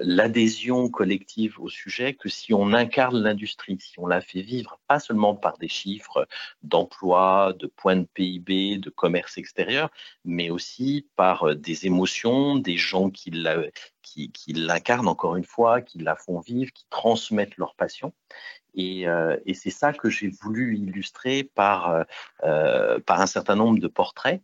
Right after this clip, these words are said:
Alors, ils sont tous des, des, des entrepreneurs de petites structures, et on a eu ce débat, et j'espère qu'on l'aura tout à l'heure, euh, avec Louis, sur est-ce que les petites structures suffiront à faire la, la renaissance industrielle. Euh, mais avant de rentrer dans, dans ce débat,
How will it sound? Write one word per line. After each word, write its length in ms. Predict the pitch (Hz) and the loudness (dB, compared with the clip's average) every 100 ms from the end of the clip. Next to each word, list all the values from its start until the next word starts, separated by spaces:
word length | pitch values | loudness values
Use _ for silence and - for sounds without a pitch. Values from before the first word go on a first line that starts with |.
| _ - - - | _ -20 -18 0
Alors, 140 | 104 | 2
ils 60 | 131 | 2
sont 220 | - 135 | 0 -2
tous 360 | 135 165 160 - | 0 -2 -2 0
des, 360 | 113 107 101 | 2 4 2
des, 340 | 90 92 90 90 | 0 0 2 0
des 260 | 98 92 | 0 0
entrepreneurs 640 | 104 - 113 - 110 120 | 0 0 -2 0 2 2
de 80 | 110 | 0
petites 420 | 180 - 139 139 | -4 0 -2 -4
structures, 640 | - - 120 113 117 147 180 | -16 -6 -4 -4 0 0 2
et 140 | 92 | 0
on 160 | 90 95 | 2 2
a 60 | |
eu 100 | 104 | 2
ce 160 | 120 110 | 0 -2
débat, 480 | 92 92 104 120 110 | -2 2 4 4 4
et 80 | 85 | 0
j'espère 400 | - - 104 - | -4 -2 -2 -2
qu'on 140 | 90 | -4
l'aura 260 | 90 98 98 | -2 -2 -4
tout 140 | - | -4
à 80 | - | 0
l'heure, 280 | 92 101 101 | 2 2 2
euh, 60 | 78 - - - - | -2 -2 -8 -10 -2
avec 420 | - 90 95 - | 0 2 0 0
Louis, 240 | 98 117 | 0 0
sur 380 | 131 - 101 92 - | -2 -4 0 2 2
est-ce 200 | 107 - | 0 0
que 80 | 110 | 0
les 140 | 104 | -2
petites 340 | - 104 110 | -2 -8 -8
structures 540 | 110 - 98 - 123 120 | -12 -8 -8 -4 -2 -2
suffiront 760 | - 123 - - - 113 123 | -2 -6 -12 -12 -6 -2 0
à 80 | 98 | 0
faire 260 | - 104 90 | -2 -4 -4
la, 180 | 78 - _ _ - | -10 -12 _ _ -4
la 100 | 73 | 0
renaissance 640 | 113 117 110 - 113 - | 4 4 4 2 -2 -2
industrielle. 760 | 92 90 - - 104 - 185 165 _ - - _ - | -8 -10 -14 -6 -2 0 -2 -4 _ -20 -20 _ 0
Euh, 420 | 95 87 85 76 80 | 4 4 4 2 2
mais 360 | 101 104 101 | 2 2 0
avant 340 | - 101 107 120 | 2 2 2 0
de 80 | 113 | 0
rentrer 380 | 110 - 120 | -4 -4 -4
dans, 260 | 107 92 92 | 0 0 0
dans 180 | - 92 | 0 0
ce 180 | - 92 | 0 -8
débat, 340 | 101 92 139 | -2 2 2